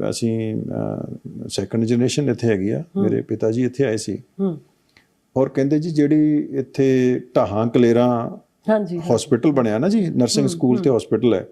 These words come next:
Speaker 2: ਹਾਂਜੀ।
Speaker 1: ਸ਼ਾਇਦ ਸਰਦਾਰ ਬੁੱਧ ਸਿੰਘ ਹੋਰਾਂ ਨੇ ਬਣਾਇਆ ਸੀ।
Speaker 2: ਹਾਂਜੀ, ਹਾਂਜੀ।
Speaker 1: ਉਹ ਜ਼ਮੀਨ ਉਹਨਾਂ ਨੇ ਦਾਨ ਕੀਤੀ ਸੀ।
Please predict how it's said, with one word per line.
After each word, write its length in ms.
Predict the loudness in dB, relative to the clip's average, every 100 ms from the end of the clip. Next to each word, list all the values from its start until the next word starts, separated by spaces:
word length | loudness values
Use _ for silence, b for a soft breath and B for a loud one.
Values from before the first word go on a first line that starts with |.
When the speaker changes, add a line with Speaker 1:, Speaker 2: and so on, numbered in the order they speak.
| _
Speaker 2:
ਹਾਂਜੀ। 260 | -6 -4 -2
Speaker 1:
ਸ਼ਾਇਦ 160 | -2
ਸਰਦਾਰ 220 | 0 0 0
ਬੁੱਧ 200 | -2 -2
ਸਿੰਘ 200 | 0 2
ਹੋਰਾਂ 160 | 2
ਨੇ 80 | 2
ਬਣਾਇਆ 280 | 0 0 -2
ਸੀ। 100 | 0
Speaker 2:
ਹਾਂਜੀ, 360 | 0 -2 -4
ਹਾਂਜੀ। 360 | -6 -8 -12 -6 0
Speaker 1:
ਉਹ 120 | 0
ਜ਼ਮੀਨ 400 | 2 4 4 2
ਉਹਨਾਂ 260 | 2 2
ਨੇ 80 | 4
ਦਾਨ 200 | 4 2
ਕੀਤੀ 260 | 0 -2 -4
ਸੀ। 200 | -6